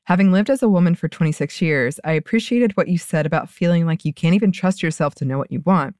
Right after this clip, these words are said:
I find myself wondering that all the time these days. But what I really wanted to share is that you discussing asexuality on Sminty was really the first time I'd ever thought about it critically. It was the first time I ever considered that to be something I might identify with.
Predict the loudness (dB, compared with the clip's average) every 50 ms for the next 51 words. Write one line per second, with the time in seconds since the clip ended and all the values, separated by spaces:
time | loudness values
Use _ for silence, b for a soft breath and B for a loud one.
0 | _ _ _ _ _ _ _ _ _ _ _ _ _ -2 -2 0 2 2 2 2
1 | 2 2 0 0 0 -2 0 0 0 0 2 2 2 0 -2 -2 -2 -2 -2 -4
2 | -4 -6 -4 -4 -2 -2 -2 -4 -6 -8 -8 -6 -6 -4 -4 -4 -6 -6 B B
3 | B B B B B B B 0 0 2 2 2 2 0 0 0 0 0 0 0
4 | 2 2 2 0 -2 -6 -4 -4 -2 -2 0 0 -2 -4 -2 -2 -2 -2 -2 -4
5 | -4 -4 -2 0 0 2 2 2 0 -2 -2 0 -2 -2 0 0 0 0 0 0
6 | 0 -2 -2 0 -2 -4 -2 -2 -2 0 0 0 0 -2 -4 -6 -6 -2 0 2
7 | 2 2 0 -2 -2 -2 -2 -2 0 0 0 0 0 -2 -2 -2 0 0 0 -2
8 | -2 -2 0 0 2 0 0 -2 -4 -4 -4 -2 0 0 0 -2 -2 -2 -2 -2
9 | -2 -2 -4 -4 -4 -6 -6 -6 -4 -4 -4 -6 -6 -10 -10 -8 -8 -10 -12 -18
10 | -20 -20 -20 _ _ -4 -4 -2 -2 -4 -2 0 0 2 2 0 -2 -2 0 0
11 | 2 2 2 0 -2 -2 -2 -2 0 0 0 -2 -2 -2 -4 -4 -2 -4 -2 -2
12 | -2 -2 -2 -2 -4 -4 -4 -6 -6 -6 -6 -6 -4 -4 -4 -2 -2 -2 -4 -2
13 | -2 -2 -2 0 0 0 -2 -2 -2 -4 -4 -2 0 0 0 0 -2 -2 -4 -4
14 | -4 -4 -6 -6 -8